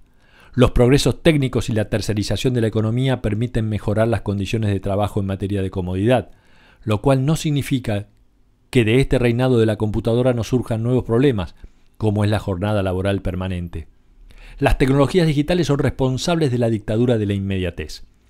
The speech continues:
la imposibilidad de retroceder, una presión temporal permanente,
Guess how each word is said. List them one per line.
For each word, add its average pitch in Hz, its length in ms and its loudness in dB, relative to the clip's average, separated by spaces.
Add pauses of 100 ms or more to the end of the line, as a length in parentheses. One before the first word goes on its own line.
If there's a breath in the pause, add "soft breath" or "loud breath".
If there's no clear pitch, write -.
(140 soft breath)
la 135 140 4
imposibilidad 127 680 2
de 160 100 4
retroceder, 127 680 2 (260 loud breath)
una 170 240 4
presión 175 380 2
temporal 143 500 2
permanente, 127 840 2